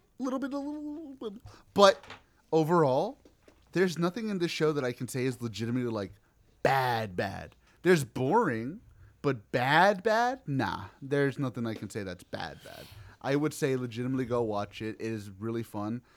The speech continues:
Honestly, the only thing that I don't really, like, care for, <sighs> again, is just the Ki-, the Kikai guy. I just don't, I don't really care for his episodes, but those are two episodes out of, like,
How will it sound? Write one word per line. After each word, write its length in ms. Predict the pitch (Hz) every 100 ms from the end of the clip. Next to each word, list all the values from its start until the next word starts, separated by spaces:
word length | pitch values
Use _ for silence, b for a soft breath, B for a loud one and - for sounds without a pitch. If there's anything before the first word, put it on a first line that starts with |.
| b b -
Honestly, 380 | 147 190 - 196
the 180 | 160
only 200 | 135 147
thing 180 | 156 160
that 120 | 143
I 140 | 123 113 _ _
don't 220 | - 107 -
really, 280 | 120 117 117
like, 180 | 101 92 _ b b b _
care 260 | - 117 120
for, 440 | - 151 165 185 _ b b b b b b
<sighs> 680 | _ _ 147 - - 139 -
again, 380 | 123 127 127
is 220 | 104 107 -
just 220 | 113 - _ _ 117
the 280 | 117 104 98 _ _ _ -
Ki-, 180 | - 285
the 120 | 113 117
Kikai 560 | - 131 - 127 107
guy. 320 | 107 95 95 92
I 140 | 101 _
just 140 | 123 - _
don't, 220 | 110 117
I 60 | -
don't 160 | 123 131
really 140 | 123
care 180 | 127 120
for 100 | 131
his 80 | 123
episodes, 380 | 123 143 156 147
but 120 | 123
those 120 | 143
are 60 | 160
two 220 | - 151
episodes 460 | 143 - 147 135 120
out 140 | 120
of, 100 | 113
like, 140 | 104